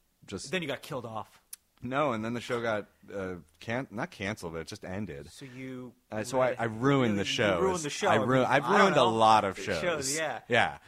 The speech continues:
Speaker 2: I mean, they didn't make Deconstructing Harry two, did they?
Speaker 1: <laughs> No, they didn't. In fact, I don't think Woody Allen ever made another movie after
Speaker 2: No,
Speaker 1: that.
Speaker 2: he didn't.
Speaker 1: Um, <laughs> uh, so yeah, that was just a huge deal. And then it comes full circle to right now because,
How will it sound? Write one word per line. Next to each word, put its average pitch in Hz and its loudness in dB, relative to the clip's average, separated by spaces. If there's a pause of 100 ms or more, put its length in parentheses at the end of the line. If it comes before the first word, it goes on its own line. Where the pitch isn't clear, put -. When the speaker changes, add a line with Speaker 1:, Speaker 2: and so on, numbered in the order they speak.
Speaker 2:
I 233 2
mean, 233 -2
they 269 0
didn't 277 0
make - -2
Deconstructing 202 -4
Harry 151 2
two, 202 0
did 160 -2
they? 107 -6 (140)
Speaker 1:
<laughs> 107 -14
No, 143 4
they 127 -4
didn't. 101 -4 (260)
In 117 -8
fact, 127 2
I 139 0
don't 147 2
think 123 -4
Woody 117 0
Allen 110 0
ever 104 -2
made 101 -2
another 95 -6
movie 104 -6
after 151 0
Speaker 2:
No, 147 2
Speaker 1:
that. 139 -4
Speaker 2:
he 143 -10
didn't. 127 -10
Speaker 1:
Um, 110 -2 (360)
<laughs> 170 -2 (800)
uh, 117 2
so 135 -4
yeah, 123 -2
that 117 -2
was 123 -6
just 123 -8
a - -8
huge 135 -8
deal. 131 -2
And 117 -4
then 131 -4 (380)
it 110 -10
comes 123 -8
full 110 -8
circle 113 -6
to 101 -10
right 92 -6
now 123 -4
because, 92 -8